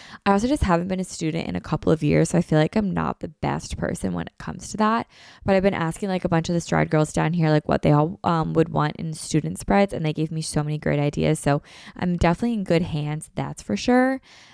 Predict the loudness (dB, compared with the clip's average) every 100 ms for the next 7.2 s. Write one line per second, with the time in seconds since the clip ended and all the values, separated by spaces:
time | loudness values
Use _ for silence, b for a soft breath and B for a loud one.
0 | B -2 -2 -2 2 2 2 0 2 2
1 | 0 -2 -6 -6 -4 -4 -4 -2 -4 -4
2 | -4 -6 -8 -8 -8 -8 -12 -10 -10 -14
3 | -8 0 4 4 4 2 -2 -6 B B
4 | B -2 0 0 0 0 0 0 -2 -4
5 | -8 -6 -6 -4 -4 -4 0 0 0 -4
6 | -6 -8 -8 -6 -6 -6 -8 -4 -2 -2
7 | -4